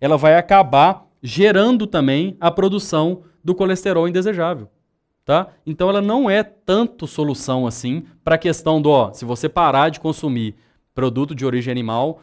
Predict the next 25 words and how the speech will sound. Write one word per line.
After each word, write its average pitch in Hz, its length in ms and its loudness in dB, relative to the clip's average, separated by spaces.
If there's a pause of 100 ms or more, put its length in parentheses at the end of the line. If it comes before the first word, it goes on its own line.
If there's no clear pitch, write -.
(120)
você 127 280 -6
vai 127 300 0
melhorar 135 420 0
o 120 40 -2
seu - 120 -10
colesterol, 120 420 -4
especialmente 170 680 -2 (200)
se - 140 -10
for 151 180 -4
com 165 160 -4
o 165 40 -6
consumo 143 580 -8 (260)
de 127 320 -8 (220)
margarina, 120 600 -4 (280)
tá 104 100 -6
bom? 147 220 -2
Fica - 240 -8
essa 156 160 -6
reflexão 151 800 -4 (240)
aí 113 340 -4 (320)
pra 123 120 -4
vocês, 131 640 -6 (400)
que 175 120 -10
nós 165 240 -2
vamos 127 440 -6